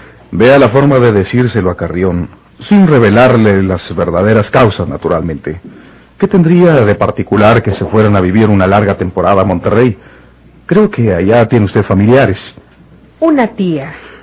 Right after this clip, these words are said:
Speaker 1: Pues el pretexto, por lo pronto, puede ser visitar a esa tía. Yo estoy temiendo que de un momento a otro me ordenen de allá que me retire con mis soldados. Ya hace mucho tiempo que no informo nada positivo. Somos un ejército contra un hombre.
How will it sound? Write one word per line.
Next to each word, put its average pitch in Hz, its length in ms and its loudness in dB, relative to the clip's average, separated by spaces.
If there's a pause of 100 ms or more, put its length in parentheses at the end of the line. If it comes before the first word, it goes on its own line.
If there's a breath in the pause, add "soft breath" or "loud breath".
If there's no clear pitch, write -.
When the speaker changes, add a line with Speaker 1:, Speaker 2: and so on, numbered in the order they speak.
Speaker 1:
Pues 135 200 2
el 180 120 2
pretexto, 175 720 2
por 156 180 2
lo 101 140 0
pronto, 104 520 2 (400 loud breath)
puede 170 220 2
ser 147 160 0
visitar 104 520 0
a 98 40 2
esa 95 240 -4
tía. 78 380 -6 (760 loud breath)
Yo 104 120 -2
estoy 107 240 0
temiendo 107 460 2
que 92 100 -2
de 85 100 -4
un 113 160 2
momento 101 440 0
a 98 120 2
otro - 220 0
me 95 140 0
ordenen 110 400 2
de 95 100 2
allá 117 340 2
que 113 120 -2
me 98 100 0
retire 123 400 0
con 104 140 2
mis 98 100 0
soldados. 107 580 0 (560 loud breath)
Ya 85 200 -4
hace 104 180 -4
mucho 107 280 -2
tiempo 110 360 -2
que 87 100 -10
no 87 200 -2
informo 104 400 0
nada 123 320 2
positivo. 110 580 -2 (760 loud breath)
Somos 127 260 2
un 151 120 2
ejército 147 600 2
contra 120 300 2
un 117 180 2
hombre. 101 340 0